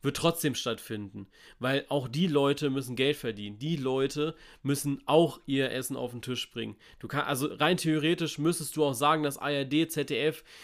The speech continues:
R T L oder sonst was auch nicht drüber berichten dürften. Und das kannst du denen aber auch nicht sagen, weil das sind dann Leute wie du und ich,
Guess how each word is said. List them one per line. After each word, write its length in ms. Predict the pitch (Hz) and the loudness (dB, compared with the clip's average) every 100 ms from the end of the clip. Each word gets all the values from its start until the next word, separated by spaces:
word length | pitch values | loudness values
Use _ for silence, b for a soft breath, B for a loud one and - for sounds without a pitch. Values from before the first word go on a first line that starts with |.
| B B | B B
R 180 | 143 156 | 0 0
T 140 | 156 | 0
L 240 | 147 156 160 | 2 4 6
oder 160 | 143 | 4
sonst 340 | 123 139 160 - | 4 0 -2 -4
was 220 | 135 - | -6 -2
auch 220 | 143 151 | -2 0
nicht 340 | 151 185 - - | 2 2 0 0
drüber 180 | 165 | 2
berichten 400 | 143 143 175 - | 4 2 0 -4
dürften. 460 | 113 117 110 - 101 B B B | -6 -6 -6 -12 -16 B B B
Und 120 | 127 | -2
das 160 | 127 - | -2 -2
kannst 340 | 151 175 - | 0 0 -2
du 160 | 156 147 - | -8 -10 -6
denen 320 | 123 170 185 | 0 2 2
aber 180 | 139 135 | 2 0
auch 200 | 156 170 | 0 0
nicht 180 | 147 - | -2 0
sagen, 400 | 123 131 147 151 B B | 0 0 -2 -8 B B
weil 160 | 127 127 | -2 0
das 160 | 139 | 0
sind 100 | 165 | 2
dann 140 | 147 143 | 2 4
Leute 320 | 143 147 135 | 4 2 -2
wie 80 | 123 | -4
du 180 | 143 | 0
und 160 | 139 139 | 0 0
ich, 280 | 160 175 | -2 -2